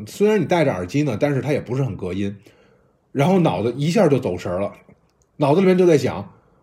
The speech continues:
哎呀，大家都不说话了，只有我在说，大家会怎么看我？会不会觉得我很奇怪？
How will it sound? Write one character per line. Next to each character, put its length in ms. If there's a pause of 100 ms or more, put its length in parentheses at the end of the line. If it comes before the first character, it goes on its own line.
(460)
哎 100
呀， 240
大 100
家 100
都 100
不 80
说 120
话 140
了， 100
只 140
有 60
我 180
在 100
说， 300 (240)
大 100
家 140
会 80
怎 160
么 60
看 240
我？ 200 (440)
会 180
不 80
会 140
觉 160
得 260 (220)
我 100
很 100
奇 200
怪？ 240